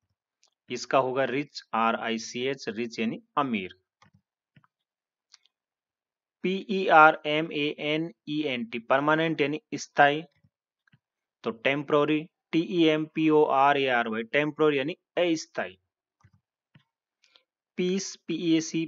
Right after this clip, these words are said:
पीस यानी शांति। वार, डब्ल्यू ए आर, वार यानी युद्ध या जंग।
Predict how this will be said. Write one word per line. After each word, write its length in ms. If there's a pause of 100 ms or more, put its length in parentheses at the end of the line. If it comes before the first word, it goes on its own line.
पीस 280
यानी 160
शांति। 600 (1400)
वार, 480 (220)
डब्ल्यू 440
ए 140
आर, 180
वार 320
यानी 200
युद्ध 400
या 240 (180)
जंग। 400